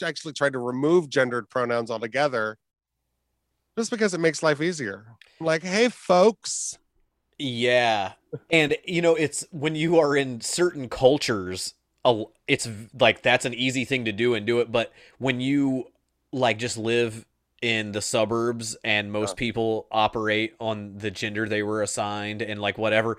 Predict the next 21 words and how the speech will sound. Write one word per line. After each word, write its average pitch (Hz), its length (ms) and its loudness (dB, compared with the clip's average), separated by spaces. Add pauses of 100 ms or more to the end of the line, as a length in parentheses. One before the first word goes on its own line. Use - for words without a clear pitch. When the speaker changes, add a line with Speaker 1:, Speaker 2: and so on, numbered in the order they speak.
(320)
Speaker 2:
it, 147 180 -8
then 151 360 4
it's 156 180 0
like 117 340 2
every 143 440 4
once 135 340 0
in 139 60 -6
a 123 40 -2
while 113 440 0
you 113 180 -6
might 113 320 0
meet 113 240 -10
somebody 107 540 0
who 110 160 -6
you 107 240 -4
offend 107 480 -4
by 101 160 2
not 101 380 -2
gendering 104 480 -4
them 95 160 -6
properly. 98 640 0